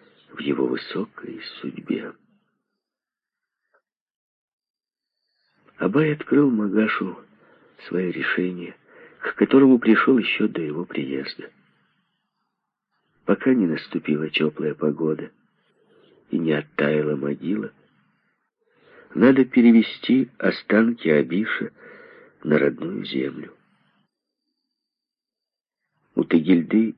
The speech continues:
и Майкан с тремя джигитами на трех подводах завтра же выйдут в Алмату, а Магашу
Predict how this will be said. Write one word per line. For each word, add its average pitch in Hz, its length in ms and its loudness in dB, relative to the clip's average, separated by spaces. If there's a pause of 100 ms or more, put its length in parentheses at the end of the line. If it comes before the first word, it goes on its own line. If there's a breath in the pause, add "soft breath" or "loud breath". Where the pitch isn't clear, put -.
(160)
и - 100 -4
Майкан 76 760 -4
с - 120 -20
тремя 71 340 -4
джигитами - 760 -6
на 76 140 -2
трех 113 340 0
подводах - 760 -2 (960 soft breath)
завтра 135 540 2
же 117 140 2
выйдут 110 580 6
в 85 100 0
Алмату, 80 680 0 (1200 soft breath)
а 87 120 0
Магашу 104 640 2